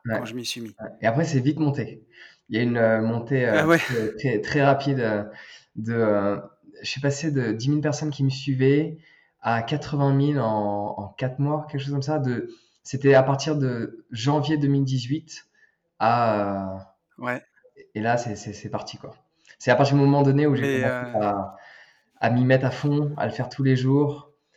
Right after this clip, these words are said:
Speaker 1: à le faire d'une manière plus stratégique, à réfléchir à ce que je fais. Et, euh,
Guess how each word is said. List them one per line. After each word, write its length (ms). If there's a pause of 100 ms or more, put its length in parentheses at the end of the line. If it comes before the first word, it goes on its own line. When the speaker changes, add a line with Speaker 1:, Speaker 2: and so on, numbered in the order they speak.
(300)
Speaker 1:
à 120
le 80
faire 380
d'une 140
manière 220
plus 120
stratégique, 680
à 80
réfléchir 460
à 60
ce 100
que 80
je 120
fais. 340 (540)
Et, 200
euh, 60